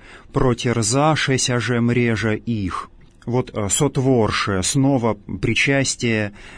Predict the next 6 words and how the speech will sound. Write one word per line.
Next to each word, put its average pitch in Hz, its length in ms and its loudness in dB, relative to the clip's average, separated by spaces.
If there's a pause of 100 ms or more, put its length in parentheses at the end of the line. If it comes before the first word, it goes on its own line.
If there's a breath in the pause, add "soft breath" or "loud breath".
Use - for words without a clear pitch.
(140 loud breath)
аналогичное 117 960 0
причастием 104 760 -2
отшедше, 120 840 -2 (340 loud breath)
тружшеся, 120 1200 0 (300 loud breath)
сотворше, 113 840 0
сотворив, 120 800 -2